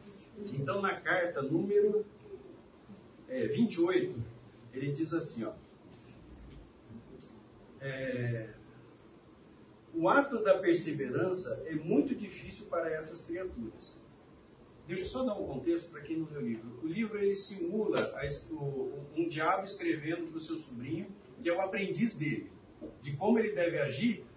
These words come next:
com os cristãos para que os cristãos não se convertam, se mantenham longe da fé. É, O ato da perseverança é muito difícil para essas criaturas. A rotina, cheia de adversidades, a gradual decomposição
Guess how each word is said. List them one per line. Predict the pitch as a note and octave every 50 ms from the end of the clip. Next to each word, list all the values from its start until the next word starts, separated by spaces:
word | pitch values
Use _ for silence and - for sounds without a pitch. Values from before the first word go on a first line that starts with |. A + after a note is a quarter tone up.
| - -
com | - F3+ G3
os | G3 - -
cristãos | F3+ D#3+ D3+ C#3 - - F#3+ G#3 A3 -
para | - G3 G3
que | F#3 G#3
os | G3 -
cristãos | A3 G3+ F#3+ - - G3 G#3 G#3
não | A#3 A#3+ A3+
se | - B3
convertam, | - E4 D#4 C#4 A#3+ E3 C#3+ - - - - - - - - - - - -
se | - - D3+
mantenham | D3 D#3 D#3 D#3 - E3 E3+ F3
longe | E3 D#3+ E3 D#3 - -
da | F3 F3 E3+
fé. | - C#3 - - - - - - - - - - - - - - - - - - - - - - - - - - -
É, | C3+ C3+ C#3 C3 C3 B2+ B2 A#2 A2+ A2+ - - - - - - - - - - - -
O | D3+ F#3+
ato | A#3 C#4+ - -
da | A3 - -
perseverança | - - F3 E3+ - D3 - - - - F#3+ - - -
é | F3+
muito | F#3 G#3+ C4+ D4 C4+ D4+
difícil | - A3+ G3 - - - A#3 C4+ C4 - -
para | G#3+ F#3+
essas | E3+ E3 - D#3 C#3 -
criaturas. | - - B2 - - - G2+ - - - - - - - - - - - - -
A | - B2+ C#3
rotina, | C#3+ C#3 C3+ - - D#3+ F3+ - - C3
cheia | - - - E3+ F#3 G#3 G#3
de | -
adversidades, | - D#3 C#3+ C#3+ D3 D3 - - - - - - - - - - - - - - - - - - - -
a | A#2 B2
gradual | C3 C3 - - D#3 E3+ G3 G#3
decomposição | G#3+ A#3 - - G#3 G#3 - F3+ D#3+ C#3+ C#3+ - - - D#3+ F3+ G3 F#3 D#3+ C3 A#2